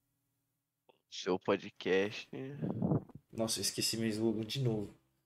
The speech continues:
Speaker 2: Salvando almas pelo cenário. Sejam muito bem-vindos, eu sou o Hartz, eu serei o guia e hoster do programa de hoje. Juntamente comigo, meu queridíssimo e fiel companheiro Luffy. Boa noite, Luffy.
Speaker 1: Boa noite, boa noite a todo mundo.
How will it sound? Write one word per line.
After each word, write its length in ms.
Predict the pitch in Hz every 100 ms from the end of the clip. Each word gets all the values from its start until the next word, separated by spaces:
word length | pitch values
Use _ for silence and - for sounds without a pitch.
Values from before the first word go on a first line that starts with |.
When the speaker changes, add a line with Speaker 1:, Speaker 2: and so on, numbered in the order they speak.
| _ _ _ - 339
Speaker 2:
Salvando 680 | 294 233 180 269 262 220
almas 480 | 185 170 170 156 156
pelo 280 | - 127 131
cenário. 800 | 131 190 160 185 196 202 196 196 - _ _ -
Sejam 260 | - 151
muito 160 | 147 147
bem-vindos, 460 | 135 123 190 196
eu 80 | 151
sou 240 | 147 143 117
o 40 |
Hartz, 260 | 131 131 127
eu 100 | 123
serei 240 | 131 127
o 60 | 123
guia 160 | 127
e 40 | 127
hoster 380 | 120 127 131
do 100 | 123
programa 300 | 117 127 131
de 140 | 127 143
hoje. 300 | 190 190 - - - -
Juntamente 600 | - 220 226 220 208 202
comigo, 340 | - 185 214 190
meu 160 | 190
queridíssimo 580 | 190 190 180 156 170 156
e 20 |
fiel 180 | 143 160
companheiro 400 | 147 135 147 131
Luffy. 300 | 131 170 165
Boa 220 | 127 156
noite, 360 | 135 139 151 135
Luffy. 480 | 117 147 151 160 165 _ _ _ _ - _
Speaker 1:
Boa 140 | 101
noite, 440 | 104 98 113 113 -
boa 120 | 92
noite 200 | 107 104
a 40 | -
todo 200 | 113 110
mundo. 420 | 98 135 143 143